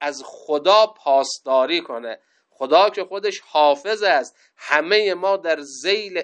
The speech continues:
عنایت و توجه او هستیم، ولی یک نفر برسد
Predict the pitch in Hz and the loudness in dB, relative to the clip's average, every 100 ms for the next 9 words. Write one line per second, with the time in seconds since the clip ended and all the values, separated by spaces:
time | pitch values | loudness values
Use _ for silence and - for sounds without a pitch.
0 | 147 147 143 147 180 202 143 147 _ 143 | -8 -6 -4 -2 -2 -6 -8 -12 _ -2
1 | 143 139 - 143 139 139 220 185 170 - | -2 -2 -8 -12 -8 -4 -2 0 -2 -6
2 | 123 123 - _ _ 151 226 254 226 190 | -14 -14 -16 _ _ 0 0 -2 -6 -4
3 | 240 254 - 196 170 160 147 143 143 226 | -4 -4 -8 -4 -4 -2 -4 -4 -6 -4
4 | 220 185 165 147 | -4 -4 -6 -6